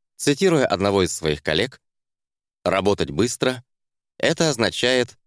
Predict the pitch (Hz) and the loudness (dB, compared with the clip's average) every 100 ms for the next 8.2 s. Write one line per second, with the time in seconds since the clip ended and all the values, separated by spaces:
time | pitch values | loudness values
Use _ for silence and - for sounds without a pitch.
0 | _ _ _ _ _ 80 78 107 120 90 | _ _ _ _ _ -10 0 2 4 2
1 | - 80 87 95 82 78 73 69 69 65 | -2 -2 0 0 0 0 -2 -2 -4 -2
2 | 104 120 113 104 _ _ 78 73 98 160 | 0 2 0 -2 _ _ -10 -2 0 0
3 | - 101 82 80 92 92 - 71 69 73 | 0 0 2 2 0 -2 -4 -4 -4 -4
4 | 71 69 67 - _ _ _ _ _ _ | -6 -8 -12 -14 _ _ _ _ _ _
5 | _ _ _ _ _ _ - 85 95 110 | _ _ _ _ _ _ -10 -2 0 0
6 | - 110 117 123 - 95 87 76 73 98 | 0 0 2 0 0 0 0 0 -2 -2
7 | 120 101 - 85 85 101 101 113 - 71 | 0 0 0 -2 -2 -4 -2 -2 -2 -6
8 | 69 | -6